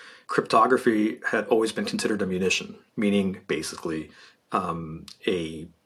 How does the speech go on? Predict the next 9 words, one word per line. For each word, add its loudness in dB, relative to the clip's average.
national -2
security -4
defense, -6
uh, -6
uh, -8
type -2
of -4
thing 4
that 0